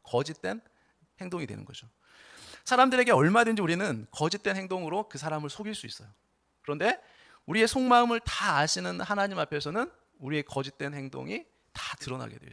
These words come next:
하나님을 속일 수는 없어요. 우리가 아무리 예배 시간에 예배 순서에 따라서 하나님을 예배한다고 따라하지만 우리 마음속에서 어떻게 돼요? 하나님을 예배하고자 하는 마음이 전혀 없다면 여러분, 그거는 예배라고 말할 수가 없어요. 예.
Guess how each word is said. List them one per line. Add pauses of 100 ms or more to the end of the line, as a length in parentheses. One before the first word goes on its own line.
하나님을
속일
수는
없어요. (800)
우리가
아무리
예배
시간에 (600)
예배
순서에
따라서
하나님을
예배한다고
따라하지만 (440)
우리
마음속에서 (120)
어떻게
돼요? (360)
하나님을
예배하고자
하는
마음이
전혀
없다면 (340)
여러분,
그거는
예배라고
말할
수가
없어요. (520)
예.